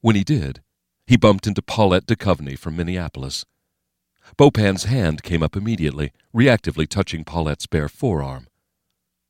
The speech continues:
"Oh," he said. "Sorry, sorry." Three hours from that moment, Paulette would be back in Minneapolis.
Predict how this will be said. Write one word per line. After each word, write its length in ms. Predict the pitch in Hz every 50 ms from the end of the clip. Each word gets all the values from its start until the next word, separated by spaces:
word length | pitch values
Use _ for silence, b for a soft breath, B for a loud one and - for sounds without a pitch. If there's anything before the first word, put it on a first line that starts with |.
| _ _ _ _
"Oh," 460 | - 123 143 156 156 139 117 92 - _ _ _ _ _ _ _ _
he 120 | - 90
said. 320 | 78 - - - 71 - - _ _ _ _ _ _ _
"Sorry, 460 | - - 165 170 165 139 123 95 - _ _ _ _ _ _
sorry." 560 | - - 139 139 113 98 95 90 78 73 71 _ _ _ _ _ _ _ _ _ _ _ _ _ _ _ _ _ _ _ _ _ _ _ _ _ _ _ _ _ _ _ _ _ _ _ _ _ _ _ _ _ _ _ _
Three 260 | - 113 123 127 113 104
hours 340 | 101 98 85 73 71 69
from 200 | - - - 78
that 180 | 78 80 82 -
moment, 440 | 80 87 87 78 67 65 62 - - _ _ _ _ _ _ _ _ _
Paulette 400 | - 113 113 104 98 80 - -
would 140 | 80 78
be 80 | 76 85
back 280 | 80 - 101 90 - -
in 80 | 69
Minneapolis. 680 | 69 71 69 71 71 69 65 - 69 67 64 - -